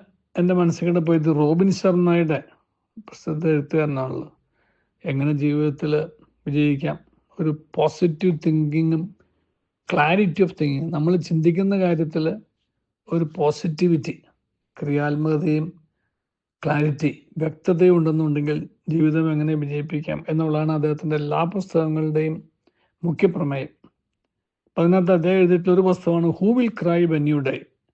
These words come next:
നിങ്ങൾ മരിക്കുമ്പോൾ ആര്, ഏഹ്, സത്യത്തിൽ നിങ്ങളെ പ്രതി കരയും? വേർപെട്ട് പോകുന്നു എന്നുള്ളതിൻ്റെ പേരിൽ സ്വന്തക്കാര് തീർച്ചയായിട്ടും കരയും. പക്ഷെ അല്ലാതെ, ഏഹ്,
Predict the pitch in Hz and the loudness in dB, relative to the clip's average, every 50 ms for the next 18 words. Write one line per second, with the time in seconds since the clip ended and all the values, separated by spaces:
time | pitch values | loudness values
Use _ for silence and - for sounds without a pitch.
0 | _ _ _ _ _ _ _ _ - 160 160 180 220 254 254 214 175 156 156 143 | _ _ _ _ _ _ _ _ -2 2 4 6 6 6 6 6 4 2 0 -2
1 | - 165 156 156 160 156 156 - - _ - 151 151 156 160 160 175 175 - - | -2 -4 -2 -2 -2 -2 -4 -6 -10 _ -6 -4 -2 -2 0 0 -2 -2 -4 -8
2 | _ _ _ _ _ _ _ _ _ _ _ _ _ _ _ _ _ _ _ 233 | _ _ _ _ _ _ _ _ _ _ _ _ _ _ _ _ _ _ _ -10
3 | 190 180 175 175 - 180 - - - - 180 170 - - - 269 247 220 - 233 | -8 -6 -6 -6 -8 -10 -14 -20 -8 -4 -4 -4 -4 0 0 0 2 4 2 2
4 | 214 180 - - _ _ _ _ _ _ _ _ _ _ 180 165 165 165 170 175 | 2 0 -6 -12 _ _ _ _ _ _ _ _ _ _ 0 2 4 4 4 4
5 | 175 156 - 165 147 147 156 143 - 170 170 127 127 - - _ _ _ _ _ | 4 2 0 -2 -2 0 -2 -2 -2 -4 -6 -6 -6 -8 -10 _ _ _ _ _
6 | _ - - - 156 160 160 170 180 185 165 151 196 180 185 180 175 175 180 185 | _ -10 -2 2 2 4 6 6 6 4 4 2 2 4 4 4 4 4 2 2
7 | 190 185 - 175 175 175 175 180 175 175 180 180 175 170 175 156 - 160 165 165 | 0 0 0 2 2 2 4 4 4 4 4 2 2 0 0 0 0 2 2 2
8 | 175 180 170 - - _ _ _ _ _ _ _ _ - _ _ - - - 170 | 2 0 -2 -4 -10 _ _ _ _ _ _ _ _ -20 _ _ -18 -10 -6 -6
9 | 151 151 151 160 147 - 175 175 170 165 170 - - _ _ _ _ _ _ _ | -4 -2 -4 -4 -2 -2 -2 0 0 -2 -4 -6 -10 _ _ _ _ _ _ _
10 | _ _ _ _ _ _ - 233 190 175 143 196 170 151 147 160 151 143 139 127 | _ _ _ _ _ _ -4 -2 -2 -2 0 0 0 0 0 0 -2 -2 -4 -6
11 | - - - _ _ - _ _ _ _ _ _ _ - 170 - - 180 160 160 | -8 -10 -14 _ _ -20 _ _ _ _ _ _ _ -8 -8 -4 -4 -4 -4 -4
12 | 165 - _ _ _ _ _ _ _ _ _ _ _ - 165 165 170 180 196 202 | -8 -14 _ _ _ _ _ _ _ _ _ _ _ -2 0 2 2 4 2 2
13 | 202 196 202 202 185 - - - _ _ _ _ _ _ _ _ _ _ _ _ | 2 2 0 0 -2 -4 -8 -16 _ _ _ _ _ _ _ _ _ _ _ _
14 | - 185 170 160 156 151 | -10 -8 -6 -6 -4 -6